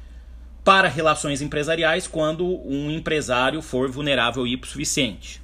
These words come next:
né? Aqui veremos como será interpretada essa previsão, tá? Bom, relações de consumo, artigo oitavo. Aqui eu fiz uma proposta que foi acatada até pela comissão de juristas, né? Mas que o Senado acabou não aderindo.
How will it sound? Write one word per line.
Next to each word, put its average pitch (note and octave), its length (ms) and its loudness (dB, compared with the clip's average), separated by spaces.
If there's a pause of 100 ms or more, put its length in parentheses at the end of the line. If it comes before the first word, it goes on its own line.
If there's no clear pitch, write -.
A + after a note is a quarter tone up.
né? G#2 320 -10
Aqui A2 480 -8 (200)
veremos A#2 680 -4 (320)
como A2+ 280 -6
será A2+ 280 -4
interpretada G#2+ 640 -6
essa G#2 160 -6
previsão, A2 440 -8 (360)
tá? E3 320 2 (720)
Bom, C4 220 10
relações A3 480 2
de A3+ 60 -6
consumo, A#3 440 2
artigo A3 300 4
oitavo. F3 760 4 (680)
Aqui F3 220 -2
eu A#3+ 100 6
fiz G3+ 220 -2
uma E3 180 2
proposta D3+ 720 2
que - 120 -12
foi C#3 160 0
acatada B2 560 -2
até A#2+ 160 -2
pela A#2 180 -6
comissão A2+ 420 -6
de G#2+ 80 -8
juristas, G#2+ 800 -4
né? D#3+ 300 -2 (440)
Mas D3 320 0
que - 140 -8
o F3 140 -4
Senado C#3+ 420 2
acabou B2+ 320 0
não B2+ 160 2
aderindo. B2+ 640 0